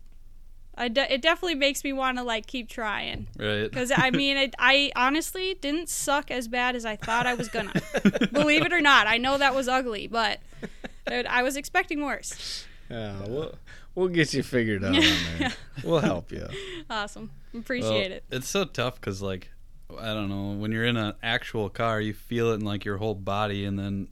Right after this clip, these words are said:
Speaker 2: that, you just have the steering wheel,
Speaker 3: Yeah.
Speaker 2: so
Speaker 1: Yeah.
Speaker 2: it's a lot different,
Speaker 1: Yeah,
Speaker 2: but
Speaker 1: it, it is. It's, it's a little weird, like,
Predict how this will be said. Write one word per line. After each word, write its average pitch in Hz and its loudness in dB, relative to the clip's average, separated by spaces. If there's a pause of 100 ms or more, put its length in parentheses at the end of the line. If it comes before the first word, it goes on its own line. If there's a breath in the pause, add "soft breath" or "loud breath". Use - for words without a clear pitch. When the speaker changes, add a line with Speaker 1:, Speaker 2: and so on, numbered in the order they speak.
(160)
Speaker 2:
that, 101 -6
you 101 -8
just 101 -8
have 104 -4
the 101 -8
steering 101 -2
wheel, 101 -2
Speaker 3:
Yeah. 110 -2
Speaker 2:
so 104 -4 (420 soft breath)
Speaker 1:
Yeah. 254 2
Speaker 2:
it's 220 4
a 151 4
lot 135 2
different, 101 -2
Speaker 1:
Yeah, 220 0
Speaker 2:
but - -2
Speaker 1:
it, 247 -2
it 240 -4
is. 208 -4
It's, 220 -8
it's 233 -8
a 254 -6
little 226 -6
weird, 202 -6
like, 120 -8